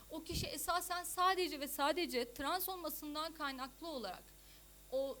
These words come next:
saldırıya maruz kalmıştır ve aynı zamanda trans olan diğer bireylere yönelik bir mesajdır. Yani kişi, e, herhangi bir trans, sadece trans olmasından kaynaklı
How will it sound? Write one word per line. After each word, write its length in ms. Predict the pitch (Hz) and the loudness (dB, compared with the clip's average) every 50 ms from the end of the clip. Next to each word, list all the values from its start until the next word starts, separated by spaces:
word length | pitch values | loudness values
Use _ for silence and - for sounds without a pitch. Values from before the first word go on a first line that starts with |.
| - | -10
saldırıya 520 | - - - 220 214 202 180 185 185 180 185 | -10 -6 -4 -2 -2 -4 -4 -6 -8 -8 -8
maruz 440 | 185 190 196 208 240 302 311 311 | -8 -8 -8 -6 -6 -6 -6 -6
kalmıştır 880 | - - 370 349 330 339 330 330 - - - - 359 370 - - - - - - - - - - - - - | 0 4 4 4 4 2 -2 -4 -4 -4 -4 -4 -6 -4 -6 -8 -10 -12 -14 -20 -20 -20 -20 -20 -20 -18 -10
ve 300 | 240 269 320 339 349 330 - - - - - - - | -4 -2 -2 -2 -2 -4 -10 -18 -20 -20 -20 -10 -4
aynı 300 | - 262 294 330 339 370 | -2 0 0 -2 -2 -6
zamanda 720 | 330 330 359 320 294 277 247 240 214 196 190 190 202 - - - - - - - | -4 -2 -2 -2 0 0 0 -2 -2 -4 -8 -8 -8 -10 -14 -18 -20 -18 -10 -6
trans 340 | 285 285 311 359 359 - | -4 -2 -2 -2 -2 -4
olan 300 | 349 330 330 330 339 302 | -6 -4 -4 -4 -4 -2
diğer 320 | 277 311 320 330 330 320 - | -2 0 0 0 -2 -2 -6
bireylere 640 | 254 302 311 294 269 277 294 254 311 330 320 - - - - - - - - - - - | -8 -8 -8 -8 -6 -8 -8 -8 -8 -8 -8 -10 -12 -16 -20 -20 -20 -20 -20 -20 -18 -12
yönelik 420 | - 254 254 247 247 240 - - - | -10 -8 -6 -6 -6 -8 -8 -8 -6
bir 80 | 294 | -6
mesajdır. 720 | 254 254 233 226 226 - 202 185 180 - - - - - - - - - - | -4 -4 -6 -6 -6 -6 -6 -6 -6 -10 -14 -18 -18 -18 -18 -20 -16 -10 -6
Yani 260 | 254 254 254 277 269 | -6 -6 -6 -6 -8
kişi, 320 | - 311 - - - 320 330 349 - - - - - - - - - | -8 -6 -6 -6 -6 -6 -8 -10 -14 -18 -20 -20 -20 -20 -16 -12 -10
e, 240 | 233 240 247 247 | -8 -6 -6 -6
herhangi 440 | 240 254 269 294 330 370 381 359 302 | -4 -2 0 0 0 -2 -2 -2 -4
bir 160 | 285 269 240 | -4 -6 -8
trans, 460 | - 247 240 254 311 415 539 - - - - - - - - | -8 -6 -6 -4 -6 -6 -8 -12 -14 -16 -18 -20 -20 -16 -12
sadece 420 | - - 302 302 320 330 349 - | -10 -6 -2 -2 -2 -2 -4 -6
trans 300 | - 311 311 302 294 - | -6 -4 -4 -4 -4 -6
olmasından 420 | 262 247 220 190 - 202 180 185 - | -8 -8 -10 -10 -10 -10 -12 -12 -10
kaynaklı 480 | - 175 170 165 165 160 - - 143 | -12 -12 -12 -12 -14 -14 -16 -18 -18